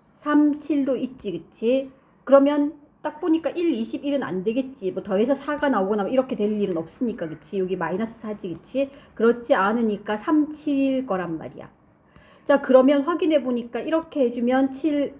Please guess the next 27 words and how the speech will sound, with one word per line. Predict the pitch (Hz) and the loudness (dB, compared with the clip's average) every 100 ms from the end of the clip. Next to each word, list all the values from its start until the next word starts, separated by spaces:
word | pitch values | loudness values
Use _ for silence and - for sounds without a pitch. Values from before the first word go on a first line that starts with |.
| - | -10
엑스지, | 233 233 - 170 185 | -10 -10 -14 -8 -8
그치? | 165 - 269 294 285 - - | -8 -8 -2 -2 -4 -16 -10
자, | |
이렇게 | - 302 302 302 262 | 0 4 4 4 -2
곱하면 | 202 - 233 233 233 | -2 -4 -2 -2 -2
삼 | 262 311 294 277 277 | -4 0 2 2 0
엑스야. | 226 - - 156 - - - - | -6 -6 -10 -10 -10 -20 -18 -8
자, | 165 147 | -8 -6
그런데 | - 254 214 160 202 185 - _ _ _ _ _ _ _ _ _ _ | 6 6 6 0 -2 -2 -6 _ _ _ _ _ _ _ _ _ _
곱해서 | 233 226 320 320 311 | -6 0 2 4 4
이십일이 | 196 240 370 359 320 330 311 | 2 -2 0 2 4 4 4
아니라 | 185 180 208 220 - | 2 -2 -2 -2 -2
곱해서 | 220 214 269 262 | -8 -2 -2 0
마이너스 | - 185 180 214 254 330 320 - | -2 -4 0 2 4 2 0 -2
이십일이니까 | 339 202 196 285 - 277 277 240 185 - 254 269 277 | 0 0 -2 -4 -2 0 2 0 -4 -2 0 0 0
둘 | 240 269 277 | 2 2 4
중에 | 359 320 | 4 4
하나에 | 254 233 240 226 | 4 -2 0 -2
마이너스 | 165 165 208 285 - | -4 -4 -2 -2 -4
일을 | 294 285 269 | -4 -2 -2
곱해야 | - 160 277 294 269 | -4 -4 2 2 2
돼. | - - _ _ _ _ _ _ _ _ _ - | 0 -10 _ _ _ _ _ _ _ _ _ 0
그러면, | 233 254 285 339 - - | 4 6 4 0 -10 -2
어, | 294 285 | -2 4
그럼 | 311 269 | 2 2
마이너스 | 190 214 320 320 | 0 0 0 -2
삼? | 285 339 370 359 | -4 0 0 -2